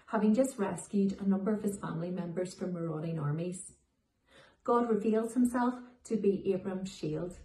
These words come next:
his very great reward. We too live in insecure times,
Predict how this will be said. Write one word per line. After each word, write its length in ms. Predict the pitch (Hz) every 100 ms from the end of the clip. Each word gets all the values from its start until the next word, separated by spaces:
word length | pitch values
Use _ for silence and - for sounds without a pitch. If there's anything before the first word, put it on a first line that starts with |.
| - -
his 220 | 233 -
very 340 | - 196 202
great 300 | 202 156 139
reward. 540 | 170 147 139 156 165 - _ _ _ _ _ _ _ _ _ - - _
We 160 | 302 339
too 280 | 220 196 185
live 140 | 214
in 80 | 233
insecure 500 | 233 240 247 247 240
times, 540 | 240 247 233 240 233